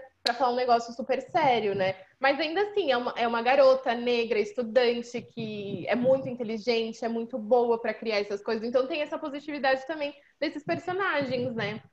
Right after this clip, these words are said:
É... Com as suas subjetividades, né? Que a gente sempre vai se repetir porque é sobre isso, sabe, gente? <laughs> É... tem um filme também, é, da Netflix, que é, ai, gente, comédia,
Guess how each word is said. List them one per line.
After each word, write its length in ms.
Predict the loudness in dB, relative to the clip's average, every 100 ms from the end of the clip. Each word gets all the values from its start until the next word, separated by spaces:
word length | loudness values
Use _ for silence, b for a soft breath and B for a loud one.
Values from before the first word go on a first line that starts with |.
| _ _ -8
É... 1120 | -4 -2 -2 -2 -2 -2 -2 -2 -4 -6 -8 -14 _ _ _ _ _
Com 100 | 0
as 80 | 4
suas 160 | 4 2
subjetividades, 880 | 2 0 0 -4 2 4 2 -2 -4
né? 220 | -2 0
Que 80 | 0
a 40 |
gente 200 | 0 -2 -2
sempre 280 | -2 2 2
vai 120 | 2
se 80 | 0
repetir 340 | -2 -2 -2
porque 200 | -2 -2
é 40 | 0
sobre 320 | 0 2 2 2
isso, 320 | -2 -4 -10
sabe, 420 | -4 -2 -2 -4 -10
gente? 760 | -10 -12 -16 -14 -8 -4 -4 -6
<laughs> 100 | _ _ _
É... 300 | 0 2 2
tem 180 | 2 2
um 120 | 0
filme 360 | -2 -2 -2 -2
também, 720 | 0 2 4 4 4 -2 -8 -8 -6 -4 -2
é, 200 | 0 0
da 140 | 0
Netflix, 640 | -2 -6 -6 -4 -4 -6 -10
que 80 | 0
é, 340 | 2 2 -2 -6
ai, 300 | -2 -2 -2
gente, 340 | -6 -8 -8 -6
comédia, 960 | -4 0 4 4 2 -2 0 2 2